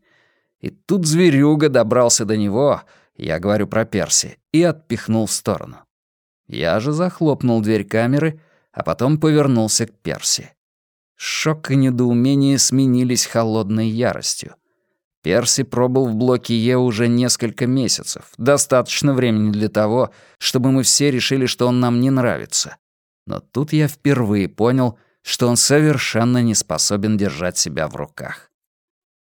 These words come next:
Перси стоял, не спуская с меня глаз, в которых, среди прочего, читался и страх. В том, что он трус, я нисколько не сомневался.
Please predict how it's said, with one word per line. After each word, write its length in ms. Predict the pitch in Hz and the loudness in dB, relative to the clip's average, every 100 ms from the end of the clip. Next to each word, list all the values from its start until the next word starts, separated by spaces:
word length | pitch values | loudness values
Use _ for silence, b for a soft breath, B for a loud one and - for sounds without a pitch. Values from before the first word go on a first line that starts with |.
| _ _ _ _ _ - | _ _ _ _ _ -4
Перси 400 | 156 143 - 139 | 0 0 0 0
стоял, 720 | - - 117 117 143 127 b b b - | 0 0 0 2 2 0 b b b 0
не 140 | 131 | 0
спуская 480 | - 127 - 135 127 | 2 0 2 2 2
с 100 | - | 2
меня 260 | 131 127 127 | 2 0 0
глаз, 460 | 131 143 92 - | 0 0 0 -4
в 80 | - | -6
которых, 420 | 85 80 120 120 | -6 -2 0 0
среди 260 | - 107 107 | -2 -2 -2
прочего, 460 | - 127 127 113 | 0 -2 0 -4
читался 580 | 98 104 - 104 95 - | -4 -6 -4 -2 -2 0
и 120 | 104 | 0
страх. 680 | 98 - - 113 101 - - b b b _ | 0 -2 -4 -4 -6 -8 -20 b b b _
В 100 | - | -4
том, 180 | 104 | -2
что 180 | 98 107 | -2 0
он 120 | 104 | 0
трус, 300 | 98 107 104 | 0 -2 0
я 140 | 107 107 | 0 2
нисколько 560 | 110 101 - 123 - | 2 0 0 -2 -2
не 100 | 80 | -6
сомневался. 760 | - 80 71 76 69 - - | -6 -6 -4 -4 -4 -4 -8